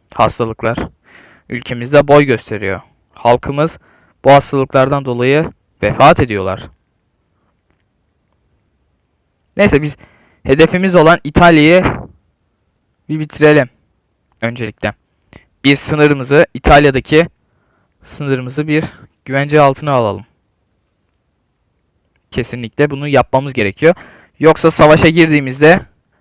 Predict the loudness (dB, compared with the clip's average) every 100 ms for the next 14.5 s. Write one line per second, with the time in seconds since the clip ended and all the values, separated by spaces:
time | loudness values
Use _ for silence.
0 | _ _ _ -2 -2 -2 -10 -10 -10 -12
1 | -8 -6 -8 -14 _ _ _ _ _ _
2 | _ _ _ _ _ _ _ _ _ _
3 | _ -2 0 -2 -6 -20 -20 _ _ _
4 | _ _ _ _ _ _ _ _ _ _
5 | _ _ _ _ _ _ _ _ _ _
6 | _ _ _ _ _ _ 2 4 2 0
7 | 0 2 0 -2 -2 0 2 6 6 4
8 | -2 -8 -6 -2 0 -2 -6 -12 _ _
9 | _ _ _ _ _ _ 2 4 4 4
10 | 2 0 0 2 0 -4 -16 _ _ _
11 | _ _ _ _ _ -8 -2 -2 -4 -12
12 | -18 -14 -8 -8 -8 -8 -8 -12 _ _
13 | _ _ _ _ _ _ -6 -4 -4 -8
14 | -8 -6 -6 -6